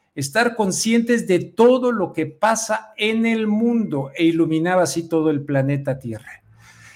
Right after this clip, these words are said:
En México, teniéndonos, eh, de vecinos en el sur ellos, nosotros al norte, no es ninguna novedad. A mí el señor Arpaio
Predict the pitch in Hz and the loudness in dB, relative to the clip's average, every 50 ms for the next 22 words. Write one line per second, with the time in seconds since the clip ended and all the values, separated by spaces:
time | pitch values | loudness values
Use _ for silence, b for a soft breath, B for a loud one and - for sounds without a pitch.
0 | B B - 165 160 175 190 208 226 233 233 226 214 180 - 175 165 - 160 156 | B B 0 2 2 4 4 4 4 2 2 0 -2 -2 0 -2 -2 0 0 0
1 | 151 165 175 180 180 180 175 160 160 160 151 139 - 160 156 160 - - 151 165 | 0 0 0 0 0 0 -2 0 0 -2 -4 -4 -4 -2 -4 -4 -4 -4 -2 0
2 | 160 170 160 - - 190 190 180 165 156 143 - 139 139 147 139 135 - - 180 | 0 2 0 0 -2 -2 -2 -2 -2 -2 -2 -2 -2 -2 0 0 -2 -4 -4 -4
3 | 175 170 175 - - 190 170 160 160 160 165 147 143 139 135 135 156 151 156 156 | -4 -4 -6 -6 -4 -2 -2 0 0 -2 -2 -2 -4 -4 -4 -4 -4 -4 -4 -4
4 | 143 135 - 151 151 147 147 160 156 151 139 139 147 156 151 151 b b b b | -4 -2 -2 -2 -2 0 -2 -2 -2 -4 -4 -6 -8 -10 -10 -10 b b b b
5 | b b b 143 160 175 196 208 208 - - - 180 160 160 160 160 160 156 151 | b b b -4 -2 0 0 0 -2 -4 -10 -8 -6 -2 -2 0 0 0 0 -2
6 | 170 208 233 233 220 226 233 - - 160 151 143 139 139 135 139 151 151 147 151 | -2 0 0 0 0 -2 -4 -8 -8 -6 -4 -2 0 0 2 4 2 2 2 0
7 | - - 151 156 170 185 185 190 175 - - 165 156 165 165 165 170 165 - 151 | -2 -4 -2 -2 0 0 0 -2 -2 -2 -4 -2 -2 0 0 0 -2 -2 -4 -4
8 | 139 135 135 135 135 - _ 175 165 165 156 135 143 175 247 - | -4 -2 -2 -4 -6 -2 _ 2 2 2 2 0 -2 -2 -2 -4